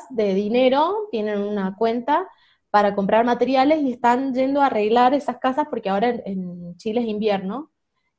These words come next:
y la pasan muy mal quienes viven en, en casas muy precarias, que les entra frío, les entra lluvia.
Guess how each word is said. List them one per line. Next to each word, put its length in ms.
y 1040
la 180
pasan 260
muy 140
mal 300
quienes 400
viven 360
en, 240
en 180
casas 340
muy 180
precarias, 580
que 420
les 160
entra 220
frío, 320
les 120
entra 260
lluvia. 520